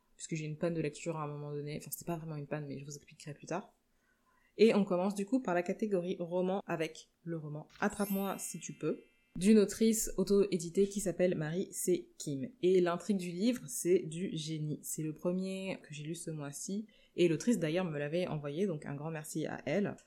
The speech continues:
C'est très complexe parler comme ça, mais c'est l'histoire de Théo qui accepte d'héberger Darcy, donc Théo masculin et accepte d'héberger Darcy féminin, car elle est, euh, dans le besoin en ce moment.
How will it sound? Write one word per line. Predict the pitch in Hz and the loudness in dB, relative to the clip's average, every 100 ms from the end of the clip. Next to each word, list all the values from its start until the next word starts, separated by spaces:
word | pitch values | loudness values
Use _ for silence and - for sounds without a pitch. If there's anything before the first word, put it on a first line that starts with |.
| _ _ _ - | _ _ _ -10
C'est | - - 147 | -6 -2 -4
très | - - 254 | -2 0 2
complexe | 233 226 220 220 - - | 2 2 0 0 -8 -4
parler | 185 185 240 | -2 0 0
comme | 220 180 | 0 -2
ça, | - 214 - | -2 -6 -6
mais | 151 | -10
c'est | - 160 | -6 -4
l'histoire | - 196 | 0 0
de | 170 | 0
Théo | 151 - 202 196 196 277 - | -4 0 8 8 8 2 -6
qui | - | -4
accepte | 147 - 185 185 - | -2 0 -2 -2 -6
d'héberger | 143 139 139 151 | -8 -8 -10 -10
Darcy, | 143 127 - - 185 220 | -10 -10 -8 -4 -4 -4
donc | - 127 - | -6 -10 -8
Théo | 147 143 143 | -8 -8 -8
masculin | 131 127 - 143 143 156 156 | -10 -10 -6 -4 -2 -4 -8
et | 147 139 _ | -10 -14 _
accepte | 156 - 147 - | -8 -6 -6 -6
d'héberger | 139 139 139 143 | -6 -6 -6 -8
Darcy | 135 - - 160 - _ _ - | -8 -8 -8 -8 -10 _ _ -6
féminin, | 151 147 147 - - - - | -2 -2 -4 -6 -14 -20 0
car | 170 160 | 2 4
elle | 165 | 2
est, | 175 175 | 2 2
euh, | 139 139 | 2 0
dans | 151 | -2
le | 156 | -2
besoin | 160 165 175 175 | -2 0 0 -2
en | 147 | -8
ce | - 147 | -8 -6
moment. | 139 208 - | -4 -4 -6